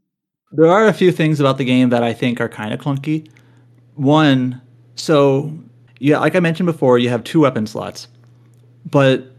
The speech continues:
you also get traversal items. One of th-, so, uh, this game actually, it feels like on a very, very small level, you, uh, uh, it drew some inspiration from,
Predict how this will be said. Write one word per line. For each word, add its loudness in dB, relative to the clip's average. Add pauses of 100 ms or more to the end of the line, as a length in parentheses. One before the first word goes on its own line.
you 2
also 2
get 0 (380)
traversal -2
items. -4 (180)
One 0
of -10
th-, -18 (360)
so, 4
uh, 2
this 0
game 0
actually, 2 (380)
it -2
feels 2
like 2 (160)
on 2
a 2
very, 2
very 4
small -2
level, 0 (260)
you, 0
uh, 0 (680)
uh, -2
it -2 (320)
drew 2
some 0
inspiration -2
from, -6